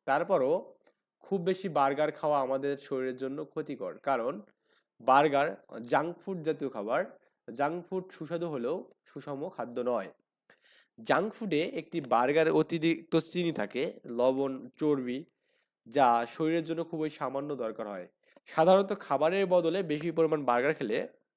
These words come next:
পুষ্টিহীনতা, অতিরিক্ত ওজন বৃদ্ধি বা মোটা হওয়া সমস্যা ইত্যাদি সৃষ্টি হতে পারে। এই কারণেই বেশি পরিমাণ বার্গার খাওয়া আমাদের জন্য ক্ষতিকর। খাদ্য সংরক্ষণে আমরা কেন, কিভাবে উপকৃত হই?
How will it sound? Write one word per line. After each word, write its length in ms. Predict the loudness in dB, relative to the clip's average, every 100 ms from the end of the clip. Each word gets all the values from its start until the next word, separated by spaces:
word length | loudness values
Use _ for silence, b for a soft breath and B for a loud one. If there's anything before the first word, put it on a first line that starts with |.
| _ _ _ _ _ _
পুষ্টিহীনতা, 720 | -4 -4 -2 0 0 0 0
অতিরিক্ত 760 | 0 -6 -6 -6 -6 -2 -2 -2 -6 _ _
ওজন 340 | -6 -4 -4 -4
বৃদ্ধি 400 | -6 -2 -2 2
বা 240 | 2 0
মোটা 400 | -2 -4 -2 -2
হওয়া 360 | 0 0 0 -4
সমস্যা 420 | -8 -10 -8 -10
ইত্যাদি 360 | -8 -6 -6
সৃষ্টি 300 | -6 -10 -12
হতে 140 | -12 -10
পারে। 280 | -12 -12 -18 _ _ b b b
এই 160 | -4 0
কারণেই 360 | 4 4 2
বেশি 280 | -2 -4 -4
পরিমাণ 320 | -4 -2 -2 -6
বার্গার 320 | -4 -2 -2
খাওয়া 300 | -6 -4 -2
আমাদের 260 | -2 -4 -6
জন্য 180 | -8 -8
ক্ষতিকর। 520 | -8 -8 -6 -8 -10 -18 _ _ _ _ _ _ _ _ _ _ _ _ _ _ b b b _
খাদ্য 280 | -6 -6 -4
সংরক্ষণে 460 | -6 -4 -4 -4 -2
আমরা 200 | 0 0
কেন, 380 | -2 -2 -2 -6
কিভাবে 320 | -8 -6 -4
উপকৃত 440 | -4 -6 -8 -8
হই? 340 | -4 -4 -4